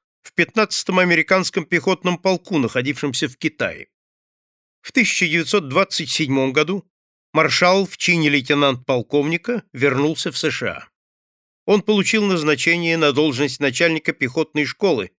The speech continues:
в форте Беннинг, затем служил в Национальной гвардии в Иллинойсе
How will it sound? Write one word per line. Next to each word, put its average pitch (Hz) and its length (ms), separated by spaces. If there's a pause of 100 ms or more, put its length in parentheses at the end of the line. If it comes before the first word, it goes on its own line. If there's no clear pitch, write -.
(180)
в - 60
форте 143 380
Беннинг, 127 540 (360)
затем 160 340
служил 180 540
в 151 80
Национальной 156 680
гвардии 131 540
в 151 120
Иллинойсе 170 600